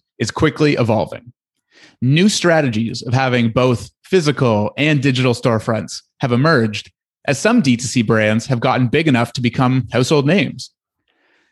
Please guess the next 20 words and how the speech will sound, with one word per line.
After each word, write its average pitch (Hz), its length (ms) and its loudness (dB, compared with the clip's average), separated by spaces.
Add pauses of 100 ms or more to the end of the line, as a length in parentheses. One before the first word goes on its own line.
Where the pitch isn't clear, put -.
(200)
To 147 80 2
help 180 260 0
us 233 200 0 (100)
get 139 160 0
a 151 60 0
grip 120 400 0 (100)
on 127 140 2
how 151 400 2
the 117 160 -2
best 156 360 -2
e-commerce 135 380 2
brands 113 580 0 (200)
leverage 160 600 2
digital 120 360 0
channels 104 720 -2
to 123 80 -2
their 117 140 2
advantage, 110 600 -2 (380)
I'm 175 160 2
joined 156 480 2